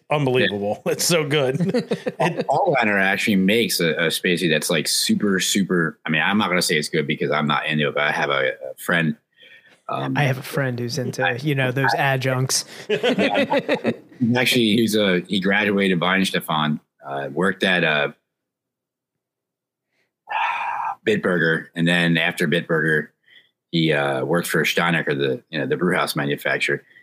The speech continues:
Speaker 2: Dude, you know, here's this, you know, a certified brewmaster from, you know, the, you know, oldest, you know, brew-, you know, brewing. I don't know if it's the oldest brewing school in the world, but it's the oldest brewery. I mean, it's connected to the Technical University of Munich, is connected to Weihenstephan, the, the brewery.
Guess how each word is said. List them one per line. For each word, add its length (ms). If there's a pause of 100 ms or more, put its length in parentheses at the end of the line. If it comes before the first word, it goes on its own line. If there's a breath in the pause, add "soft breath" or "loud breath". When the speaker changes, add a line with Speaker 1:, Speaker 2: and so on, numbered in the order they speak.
(360 soft breath)
Speaker 2:
Dude, 240
you 60
know, 200
here's 260
this, 300
you 80
know, 220
a 60
certified 520
brewmaster 580
from, 220
you 80
know, 100
the, 120 (160)
you 60
know, 100
oldest, 560 (200)
you 80
know, 140
brew-, 320
you 80
know, 100
brewing. 460 (340)
I 40
don't 80
know 60
if 60
it's 100
the 60
oldest 200
brewing 160
school 140
in 40
the 60
world, 220
but 100
it's 80
the 60
oldest 200
brewery. 360
I 40
mean, 80
it's 140
connected 400
to 200 (120)
the 60
Technical 280
University 420
of 40
Munich, 180
is 60
connected 320
to 80
Weihenstephan, 500
the, 220
the 80
brewery. 340